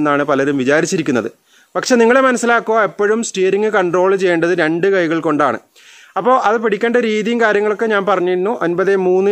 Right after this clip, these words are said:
എന്ന രീതിയിലാണ് കൈകൾ പിടിക്കേണ്ടത്. ഇതിനെപ്പറ്റിയിട്ടൊക്കെ വളരെ ഡീറ്റെയിൽ ആയ വീഡിയോ മുമ്പ് ചെയ്തിട്ടുണ്ട്, അതുകൊണ്ട് ഞാൻ ആ കാര്യങ്ങളൊന്നും ഇവിടെ പറയുന്നില്ല. നിങ്ങൾ പഴയ വീഡിയോസൊക്കെ കണ്ടു നോക്കുക. പിന്നെ വേറൊരു കാര്യം പറയാനുള്ളത്, പലരും ചോദിച്ചിട്ടുണ്ട് എൻ്റെ വീഡിയോസ് ഓർഡറിൽ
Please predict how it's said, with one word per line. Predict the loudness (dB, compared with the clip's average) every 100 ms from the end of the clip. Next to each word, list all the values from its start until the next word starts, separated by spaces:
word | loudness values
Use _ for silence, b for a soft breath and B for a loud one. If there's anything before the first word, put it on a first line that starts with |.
| 2
എന്ന | 2 2
രീതിയിലാണ് | 0 2 2 0 0
കൈകൾ | 0 0
പിടിക്കേണ്ടത്. | 0 -2 0 0 0 0
ഇതിനെപ്പറ്റിയിട്ടൊക്കെ | 0 0 0 0 0 0 2
വളരെ | 2 2 0 -2
ഡീറ്റെയിൽ | -2 -2 0
ആയ | 0
വീഡിയോ | 0 0 0
മുമ്പ് | -2 -2
ചെയ്തിട്ടുണ്ട്, | -2 -2 -2 -2 0
അതുകൊണ്ട് | 0 2
ഞാൻ | 2
ആ | 0
കാര്യങ്ങളൊന്നും | 0 -2 -2 -2 -2
ഇവിടെ | 0 0
പറയുന്നില്ല. | 0 0 0 -2 -4
നിങ്ങൾ | -4 -2 0
പഴയ | 0 0
വീഡിയോസൊക്കെ | 0 -2 -4 -6 -2
കണ്ടു | -2 0
നോക്കുക. | 0 0 -2 -4 B B B
പിന്നെ | -2 2 2
വേറൊരു | 2 2 2
കാര്യം | 2 2 2
പറയാനുള്ളത്, | 2 2 2 4 4 2 -4 -4
പലരും | 0 2 2 2
ചോദിച്ചിട്ടുണ്ട് | 0 0 0 2 2 2
എൻ്റെ | 2 2
വീഡിയോസ് | 2 2 2 2 2 4
ഓർഡറിൽ | 4 4 2